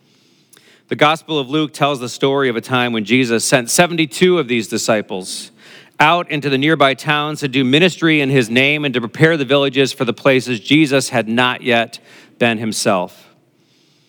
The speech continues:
We read in Luke twenty-two, beginning at verse fourteen, "Jesus appointed seventy-two other disciples," so not his original twelve,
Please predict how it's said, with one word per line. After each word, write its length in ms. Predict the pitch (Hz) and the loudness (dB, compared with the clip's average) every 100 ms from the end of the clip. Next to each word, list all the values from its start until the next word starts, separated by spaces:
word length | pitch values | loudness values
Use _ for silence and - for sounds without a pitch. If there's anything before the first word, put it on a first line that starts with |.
| _ _ _ _ _ _ _ _ _ _ _ _ _ _ | _ _ _ _ _ _ _ _ _ _ _ _ _ _
We 80 | 120 | -8
read 240 | 113 135 | -6 -6
in 100 | 127 | -6
Luke 200 | 123 131 | -6 -8
twenty-two, 520 | - 143 127 - 143 135 | -8 -10 -8 -6 -6 -4
beginning 320 | 117 117 113 | -2 -2 -2
at 80 | 110 | -2
verse 240 | 117 113 | -4 -4
fourteen, 800 | - 117 107 - 117 107 98 101 _ _ _ _ _ _ _ - _ | -2 -2 -2 -2 0 0 -4 -10 _ _ _ _ _ _ _ -20 _
"Jesus 440 | - 156 165 156 | 0 2 2 -2
appointed 440 | 135 - 151 135 123 | -6 -2 -2 -2 -2
seventy-two 680 | - 151 160 151 139 147 135 | 0 0 0 -4 -2 0 0
other 220 | 147 165 | 0 0
disciples," 600 | 139 - 110 101 107 117 | -2 2 0 0 -4 -6
so 140 | - | -2
not 360 | 113 110 123 113 | 0 2 2 0
his 280 | 113 110 - | -4 -4 -4
original 380 | 107 113 107 95 | -2 -2 -2 -6
twelve, 580 | - 117 98 110 120 | 0 2 2 -2 -8